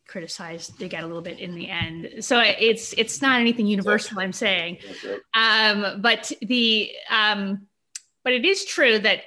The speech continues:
Speaker 1: I have also, it seems to me, s-, encountered some people who think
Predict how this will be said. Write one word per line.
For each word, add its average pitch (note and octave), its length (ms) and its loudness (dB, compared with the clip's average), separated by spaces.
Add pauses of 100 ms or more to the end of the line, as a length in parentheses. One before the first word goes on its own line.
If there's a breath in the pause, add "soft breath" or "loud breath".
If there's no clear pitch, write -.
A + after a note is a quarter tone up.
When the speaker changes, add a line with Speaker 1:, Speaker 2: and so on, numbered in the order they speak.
Speaker 1:
I G#3 240 2
have G#3+ 160 0
also, A#3 560 0
it G3 160 -10
seems G#3+ 220 -6
to G#3+ 80 -12
me, F#3 160 -6
s-, - 280 -12 (600)
encountered G#3 460 -4
some G3+ 120 -16
people G3+ 300 -14
who - 180 -10
think G#3+ 380 -8